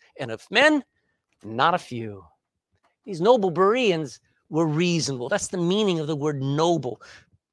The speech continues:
It means open-minded. If somebody says, you know, um, uh, you know, so-and-so's open-minded, the old word for that is they were reasonable, they were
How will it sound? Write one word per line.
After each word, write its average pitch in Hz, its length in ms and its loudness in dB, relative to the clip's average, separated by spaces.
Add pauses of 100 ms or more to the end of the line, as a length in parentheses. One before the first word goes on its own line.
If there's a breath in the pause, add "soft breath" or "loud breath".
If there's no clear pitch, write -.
(380)
It - 40 -10
means 185 280 0
open-minded. 190 880 4
If 127 80 -16
somebody 208 320 0
says, 196 420 0 (500)
you 170 120 -4
know, 143 260 2 (380)
um, 117 480 -6 (200)
uh, - 340 -10 (100)
you 160 60 -10
know, 147 60 -8
so-and-so's 190 460 -4
open-minded, 165 840 -2
the 123 100 -6
old 262 280 0
word 175 260 2
for 151 160 -6
that 143 240 0
is 139 340 -6
they 139 180 -10
were 139 180 -6
reasonable, 143 840 -4
they 135 180 -6
were 139 300 0